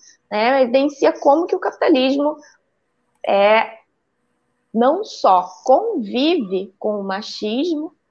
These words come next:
mas também se aproveita, né, a classe burguesa, né, que é a classe dirigente da sociedade capitalista, se aproveita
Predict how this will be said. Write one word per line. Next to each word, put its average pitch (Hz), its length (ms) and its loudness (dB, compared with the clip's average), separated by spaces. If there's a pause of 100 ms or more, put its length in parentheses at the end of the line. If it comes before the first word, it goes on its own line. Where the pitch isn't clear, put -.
(400)
mas 269 480 0
também 269 440 2
se 262 300 -6
aproveita, 254 1160 2 (680)
né, 190 300 0
a 196 200 0
classe 220 440 0
burguesa, 247 840 0
né, 226 320 -8
que 226 100 -4
é 170 40 0
a 196 60 -4
classe 190 320 -6
dirigente 202 1040 -4 (160)
da 185 280 -6
sociedade 185 560 -2
capitalista, 233 760 -4 (460)
se 294 260 -2
aproveita 277 1040 4